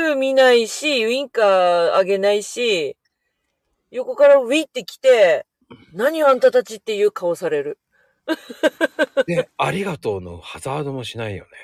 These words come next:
Speaker 1: しないしないしないしない。絶対しないですよ。
Speaker 2: 譲ってあげたのに
Speaker 1: びっくりしますね。
Speaker 2: しないね。
Speaker 1: そうそう。もう、「うわ、譲んなきゃよかったな」って毎回思う。
Speaker 2: あー、それはわかる。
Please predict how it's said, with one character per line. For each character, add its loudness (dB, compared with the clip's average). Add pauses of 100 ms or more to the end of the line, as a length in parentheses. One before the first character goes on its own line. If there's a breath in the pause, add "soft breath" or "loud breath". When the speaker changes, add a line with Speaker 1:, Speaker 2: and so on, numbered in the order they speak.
(320 loud breath)
Speaker 1:
し -6
な 0
い -2
し -6
な 0
い 0
し -2
な 6
い 2
し -4
な 4
い。 0
絶 -2
対 -2
し -10
な 2
い 0
で -2
す -8
よ。 -4 (680)
Speaker 2:
譲 -8
っ -14
て -14
あ -12
げ -
た -
の -14
に -14
Speaker 1:
び -8
っ -8
く -8
り 2
し -6
ま -2
す -16
ね。 -16 (340)
Speaker 2:
し -14
な -6
い 2
ね。 -2
Speaker 1:
そ -4
う -2
そ -6
う。 -12 (1000)
も -6
う、 -20 (180)
「う 0
わ、 -12 (480)
譲 -8
ん -20
な -16
き -18
ゃ -20
よ -20
か -12
っ -14
た -12
な」 -14
っ -20
て -8
毎 -8
回 -6
思 -14
う。 -18
Speaker 2:
あ -4
ー、 -10
そ -12
れ -6
は -4
わ -6
か -4
る。 -14